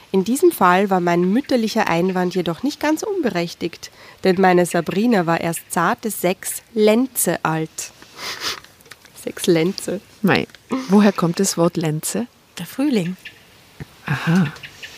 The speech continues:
Speaker 3: Sechs Frühlinge alt,
Speaker 2: Mhm.
Speaker 3: quasi.
Speaker 1: Mhm.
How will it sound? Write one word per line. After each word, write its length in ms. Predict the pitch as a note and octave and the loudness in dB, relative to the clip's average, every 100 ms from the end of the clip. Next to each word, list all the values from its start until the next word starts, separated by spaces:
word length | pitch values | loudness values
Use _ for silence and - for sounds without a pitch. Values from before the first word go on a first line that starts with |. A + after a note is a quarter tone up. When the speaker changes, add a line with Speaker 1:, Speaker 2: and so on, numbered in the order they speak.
| - - - - - - - - | -20 -18 -18 -20 -20 -20 -20 -6
Speaker 3:
Sechs 280 | B3 - - | -6 -4 -4
Frühlinge 460 | C#4 C#4 G3 E3+ | 2 4 4 2
alt, 360 | - E3 - - - | 2 2 0 -12 -2
Speaker 2:
Mhm. 440 | D#3+ - D3+ E3 - - | -2 2 2 2 0 -12
Speaker 3:
quasi. 440 | - F#3+ F#3 F3+ F#3 D3 - | -6 -4 -2 -2 0 0 0
Speaker 1:
Mhm. 420 | F3+ B3 F#3+ E3+ | 0 2 2 -2